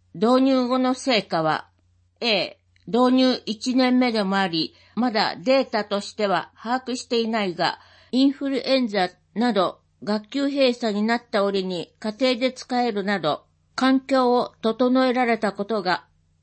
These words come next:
成果として捉えている。九、タブレット端末の対応年数は、A、国からも四年、五年程度と示されており、本市は令和二年に導入したことから、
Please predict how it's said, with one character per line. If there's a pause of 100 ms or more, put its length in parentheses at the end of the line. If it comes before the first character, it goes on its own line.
(120)
成
果
と
し
て
捉
え
て
い
る。 (1040)
九、 (500)
タ
ブ
レ
ッ
ト
端
末
の
対
応
年
数
は、 (560)
A、 (320)
国
か
ら
も
四
年、 (120)
五
年
程
度
と
示
さ
れ
て
お
り、 (320)
本
市
は
令
和
二
年
に
導
入
し
た
こ
と
か
ら、